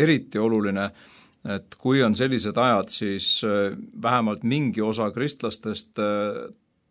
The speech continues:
hakkab otsima nii-öelda sõna Jumalalt, et mida nüüd teha. Ja kui me siis nüüd vaatame, mida teha, no kas või võtame sedasama koroonakriisi ja eriolukorra alguse. Ma huvi pärast vaatasin erinevaid, äh,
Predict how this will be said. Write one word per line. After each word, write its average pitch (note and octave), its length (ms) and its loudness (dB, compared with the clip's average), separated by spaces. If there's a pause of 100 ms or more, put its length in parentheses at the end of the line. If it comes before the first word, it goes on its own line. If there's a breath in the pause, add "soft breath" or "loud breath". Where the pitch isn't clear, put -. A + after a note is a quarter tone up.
hakkab - 480 -2
otsima A#2 480 -2
nii-öelda G2+ 320 -4
sõna C3 400 0
Jumalalt, G#2 560 -2
et - 80 -20
mida A#2 320 0
nüüd A2+ 280 -2
teha. F#2 280 -6 (920 soft breath)
Ja G2+ 120 -6
kui G#2 80 0
me G#2+ 80 0
siis G#2+ 180 -2
nüüd G#2+ 140 0
vaatame, B2+ 500 2
mida A#2 300 4
teha, G#2 320 -4
no A#2 160 -6
kas - 240 -2
või A#2 140 0
võtame A2+ 280 2
sedasama A2 460 -2 (180)
koroonakriisi G#2+ 1700 0
ja G2+ 220 2
eriolukorra G#2+ 1000 0 (100)
alguse. G#2+ 460 -2
Ma G#2 100 -2
huvi D3 240 4
pärast B2+ 480 0
vaatasin G2+ 640 -2 (540 soft breath)
erinevaid, G#2 720 4
äh, G2+ 320 6